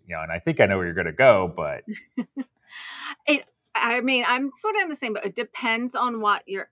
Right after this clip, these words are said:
Speaker 2: asking them to do and depends on the business. If you're selling lawnmowers, yeah, your landing page should be this lawnmower that you have this great sale and whatever.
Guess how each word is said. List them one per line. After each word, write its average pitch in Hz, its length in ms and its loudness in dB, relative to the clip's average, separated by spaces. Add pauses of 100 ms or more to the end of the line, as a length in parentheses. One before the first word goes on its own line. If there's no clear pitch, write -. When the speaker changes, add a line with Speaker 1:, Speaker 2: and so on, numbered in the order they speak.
Speaker 2:
asking 175 500 -8
them 165 220 -12
to 156 240 -14
do 233 320 0
and 196 140 -10
depends 220 760 -8 (260)
on 208 280 0
the 196 80 -10
business. - 580 -10
If 202 200 -10
you're 247 140 -4
selling 226 480 -4 (160)
lawnmowers, 202 880 -4 (420)
yeah, 196 300 0
your 202 200 -4
landing 233 260 -4
page 233 220 -4
should 220 160 -10
be 214 100 -2
this 214 200 -8
lawnmower 185 460 -6
that 190 140 -10
you 190 80 -8
have 196 100 -8
this 202 120 -12
great 240 260 -6
sale 202 360 -4
and 190 340 -10
whatever. 190 640 -4